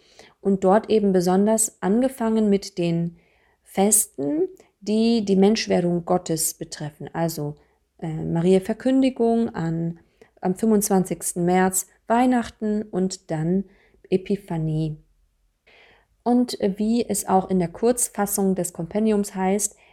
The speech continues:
wir begehen auch immer wieder Feiern, in denen wir Maria besonders verehren und auch die Heiligen verehren,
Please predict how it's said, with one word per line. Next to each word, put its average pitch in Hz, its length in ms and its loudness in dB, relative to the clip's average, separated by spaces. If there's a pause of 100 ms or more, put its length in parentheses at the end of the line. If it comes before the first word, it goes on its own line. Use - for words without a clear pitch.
wir 185 160 2
begehen 190 500 2
auch 180 200 -4
immer 185 260 0
wieder 180 260 0
Feiern, 175 800 -4 (200)
in 180 100 -2
denen 180 320 2
wir 175 280 -2
Maria 175 480 0
besonders 233 440 0
verehren 208 480 -2
und 185 240 -6
auch 180 140 -8
die 170 160 -12
Heiligen 165 480 -6
verehren, 180 640 -8